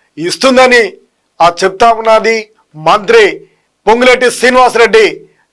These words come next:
కీలకమైనటువంటి ప్రకటన చేస్తూ అందుకు రుజువు చేస్తా ఉన్నారు. రైతులకు ముఖ్యమైనటువంటి అలర్ట్ అని చెప్పొచ్చు. అసలు అదేందో చూద్దాం ఒకసారి.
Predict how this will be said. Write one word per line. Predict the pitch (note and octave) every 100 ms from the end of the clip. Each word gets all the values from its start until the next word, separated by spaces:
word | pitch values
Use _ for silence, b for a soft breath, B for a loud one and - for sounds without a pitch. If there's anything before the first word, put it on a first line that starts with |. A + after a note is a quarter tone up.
| -
కీలకమైనటువంటి | B3 B3 A#3+ A#3 A#3 G#3 G#3+ G#3
ప్రకటన | - G3 G3+ G#3+ G#3 G3+
చేస్తూ | G3+ A3 G3+ D#3+ B B E3+
అందుకు | G3+ G3+ G3+
రుజువు | G3+ F#3+ F#3 A3 G#3+
చేస్తా | G3+ - G3+
ఉన్నారు. | G3 G3 G3 G3+ G3+ B B -
రైతులకు | F#3+ A3 A#3 A#3 A3+
ముఖ్యమైనటువంటి | G#3 A3 - B3+ C4 B3+ B3+ B3+ A#3 F3+ - - _ E3
అలర్ట్ | B3+ B3+ B3+ B3 B3+ B3+
అని | F#3+ G#3+
చెప్పొచ్చు. | G#3+ G#3+ A3 G#3+ A3 A3 G#3+ b b b b -
అసలు | G3+ B3+
అదేందో | B3 B3+ C4+ B3+ G3
చూద్దాం | E3 D3
ఒకసారి. | D#3 - G#3+ D3+